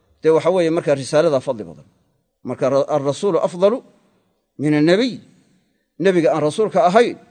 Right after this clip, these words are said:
waxa ka fadli badan, rasuulka ayaa ka fadli badan, oo waayo nebinimadii iyo rasuulnimadiiba waa isu raaceen.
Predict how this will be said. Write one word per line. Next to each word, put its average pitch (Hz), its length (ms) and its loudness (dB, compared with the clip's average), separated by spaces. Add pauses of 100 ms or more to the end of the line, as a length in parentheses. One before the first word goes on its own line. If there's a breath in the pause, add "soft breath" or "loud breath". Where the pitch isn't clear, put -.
(580)
waxa 147 180 -4
ka 262 160 2
fadli 220 400 0
badan, 202 320 4 (800)
rasuulka 196 640 0
ayaa 175 180 2
ka 170 120 -4
fadli 143 300 -4
badan, 135 300 -2 (100)
oo 160 160 0
waayo 180 260 4
nebinimadii 196 720 0
iyo 220 120 4
rasuulnimadiiba 185 680 -2
waa 151 100 0
isu 135 180 -8
raaceen. 107 440 -8